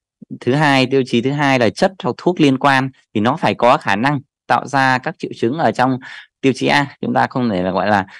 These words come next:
khi mà sử dụng một thuốc bất kỳ mà khi mà có rối loạn chức năng tình dục mà chúng ta lại quy cho là rối loạn chức năng tình dục là do cái thuốc hay là chất đó được, mà nó phải có khả năng tạo ra những cái triệu chứng đó.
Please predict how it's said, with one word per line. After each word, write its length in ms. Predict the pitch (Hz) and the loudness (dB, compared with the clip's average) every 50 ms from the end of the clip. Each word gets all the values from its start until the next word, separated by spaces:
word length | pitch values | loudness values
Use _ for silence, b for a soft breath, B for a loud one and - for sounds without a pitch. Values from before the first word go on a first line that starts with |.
| B B | B B
khi 180 | - 131 127 120 | 0 0 2 2
mà 140 | 117 110 | 2 2
sử 140 | 101 - 98 | 2 2 2
dụng 180 | 95 107 - 110 | 2 2 2 2
một 120 | 104 98 - | 0 0 0
thuốc 200 | - 160 165 - | 0 0 2 2
bất 220 | 180 185 - - | 0 -2 0 2
kỳ 280 | 143 127 110 104 95 95 | 2 4 4 2 0 -4
mà 240 | 104 107 104 101 98 | -4 -2 -2 -2 -2
khi 260 | - - 127 120 120 | -2 -2 -2 0 0
mà 220 | 117 110 107 101 90 | 2 2 2 2 2
có 200 | 101 101 107 117 | 4 4 4 4
rối 120 | 117 127 131 | 4 2 0
loạn 120 | 123 - | 0 -2
chức 120 | - 139 | -2 -2
năng 120 | 127 123 120 | 0 0 0
tình 140 | 120 104 95 | 0 -2 0
dục 160 | 104 104 - | 0 0 0
mà 140 | 101 95 95 92 - - - | 0 -2 -2 -2 -6 -10 -10
chúng 180 | - 101 117 | -8 -6 -2
ta 340 | 117 123 117 117 117 120 120 B B B B B | 0 2 2 2 0 -2 -4 B B B B B
lại 120 | - - - - | -6 -6 -4 0
quy 260 | - 127 123 123 120 | 2 2 2 2 2
cho 240 | - 131 123 120 120 | 2 2 4 4 4
là 120 | 117 101 87 | 2 2 0
rối 120 | 101 107 | 0 0
loạn 260 | 117 120 113 113 117 113 117 117 113 - - _ | 0 0 -2 -2 -4 -4 -4 -6 -6 -8 -12 _
chức 160 | - - 127 135 | -8 -2 0 0
năng 140 | 127 120 | 2 2
tình 160 | - 113 98 92 | 0 0 -2 0
dục 240 | - 104 - - | 0 -2 -2 -4
là 220 | 104 98 95 95 90 | -8 -6 -6 -4 0
do 220 | 92 113 113 117 | 2 2 2 2
cái 200 | 113 123 127 123 - | 2 -2 -6 -4 -2
thuốc 280 | - 160 175 170 - | 0 0 0 0 -2
hay 120 | - 131 113 | -4 -2 0
là 100 | 101 98 | 0 0
chất 220 | - - 151 - | 0 -2 0 2
đó 160 | - 107 110 | 4 4 4
được, 200 | 135 127 110 - - | 4 4 2 2 0
mà 120 | 110 104 | -4 -4
nó 160 | 98 98 110 120 | -2 -2 -2 -2
phải 160 | - 92 87 82 | -2 -2 -2 0
có 180 | - 98 110 | 2 2 2
khả 180 | 127 - 98 87 | 2 0 -4 -4
năng 200 | 92 104 110 107 | -2 -2 -4 -4
tạo 120 | - - | -4 -4
ra 180 | - 117 110 110 | 0 0 0 0
những 120 | 107 110 | 0 -2
cái 100 | 123 135 | -2 -4
triệu 140 | 131 - - - | -2 -4 -6 -4
chứng 180 | - 101 104 | -4 0 2
đó. 280 | 107 107 113 151 311 | 4 6 6 6 4